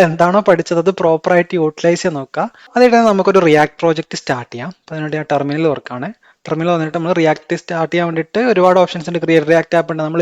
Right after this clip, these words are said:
വീറ്റ് ആണ് യൂസ് ചെയ്യാറ്. അപ്പൊ വീറ്റ് വെച്ചിട്ട് ചെയ്യാം. എൻ പി എം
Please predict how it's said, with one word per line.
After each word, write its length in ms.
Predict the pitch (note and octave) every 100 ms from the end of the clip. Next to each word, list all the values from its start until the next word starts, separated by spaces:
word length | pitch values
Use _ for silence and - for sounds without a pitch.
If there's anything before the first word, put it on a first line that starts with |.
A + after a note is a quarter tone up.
| D#3+
വീറ്റ് 220 | D#3 -
ആണ് 80 | D#3 D3
യൂസ് 120 | -
ചെയ്യാറ്. 220 | C#3+ D#3+ A#3+ - - - -
അപ്പൊ 140 | - C4 -
വീറ്റ് 260 | F#3+ F#3+ - F#3+
വെച്ചിട്ട് 240 | F3 E3+
ചെയ്യാം. 220 | D#3+ D3 E3+
എൻ 80 | D3+ D3 -
പി 60 |
എം 60 | D#3